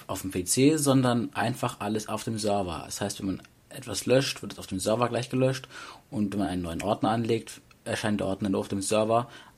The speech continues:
und nicht auf der Festplatte. Das bedeutet, für imap braucht man zwar eine beständige Internetverbindung, es ist aber auch praktischer, wenn man mehrere P Cs benutzt für E-Mail-Abwicklung. Zum Beispiel ein Handy und ein P C oder zwei Laptops. So,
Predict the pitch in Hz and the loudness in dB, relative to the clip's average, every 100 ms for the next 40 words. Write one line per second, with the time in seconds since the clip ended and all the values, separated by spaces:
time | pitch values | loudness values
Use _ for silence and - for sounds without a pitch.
0 | _ _ - - - 107 113 110 104 95 | _ _ -20 -18 -4 0 0 -2 -2 -2
1 | 90 - - - - - - - - - | -2 -4 -8 -14 -16 -18 -20 -20 -20 -14
2 | - 127 104 120 127 143 - 127 147 143 | -8 -4 0 2 0 -2 0 4 4 4
3 | 117 110 101 95 101 98 - 107 95 123 | 0 0 0 0 0 -2 0 2 4 4
4 | 143 143 135 143 151 151 147 - 123 131 | 2 2 0 2 2 0 -2 -6 0 2
5 | 104 - 139 139 - - 120 117 117 107 | 2 0 -4 -2 -2 -2 -2 -2 0 2
6 | 107 117 120 - 110 - 135 131 90 73 | 2 0 -2 -2 -2 4 4 4 -2 -2
7 | - - - - - - 104 90 82 80 | -6 -8 -8 -18 -14 -6 -4 -2 -2 -6
8 | - - - - 73 - 98 104 - 104 | -10 -12 -10 -10 -10 -8 -6 -6 -2 0
9 | 98 - - - - - - 101 95 90 | 0 -4 -16 -16 -16 -18 -12 -6 -4 -2
10 | 101 120 117 113 104 98 95 90 98 - | 0 0 0 0 0 0 -2 -6 -4 -2
11 | 120 117 98 87 - 104 104 - - 95 | 0 0 0 -2 -4 -4 -4 -8 -8 -8
12 | - - 85 - - - - - - - | -6 -8 -6 -6 -8 -12 -20 -20 -20 -20
13 | - - - - - - 95 | -20 -20 -20 -20 -20 -10 -8